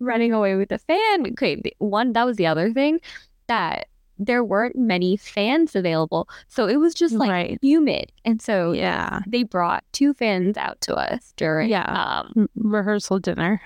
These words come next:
Speaker 1: during
Speaker 2: Uh-huh.
Speaker 1: rehearsal dinner. And I looked at the waiter and I was like, "Can I have this?"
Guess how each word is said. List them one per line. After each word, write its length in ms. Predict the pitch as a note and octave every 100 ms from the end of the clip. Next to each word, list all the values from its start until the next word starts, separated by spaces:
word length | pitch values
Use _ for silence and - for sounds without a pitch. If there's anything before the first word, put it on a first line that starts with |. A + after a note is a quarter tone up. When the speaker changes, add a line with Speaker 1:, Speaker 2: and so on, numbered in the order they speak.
| -
Speaker 1:
during 200 | G#3 F#3+
Speaker 2:
Uh-huh. 80 | G3
Speaker 1:
rehearsal 360 | G#3 F#3+ G#3
dinner. 380 | G3 - - - - - -
And 400 | G#3 A3 G#3 F#3 - _
I 200 | - G3
looked 280 | G3 G3 -
at 80 | B3+
the 100 | G#3
waiter 380 | A3 D4 C#4+ B3+
and 100 | A#3
I 80 |
was 200 | G#3+ G#3
like, 140 | G#3+ - _ _ -
"Can 160 | F3+
I 60 | F3
have 360 | - - C4 -
this?" 460 | - - B3+ -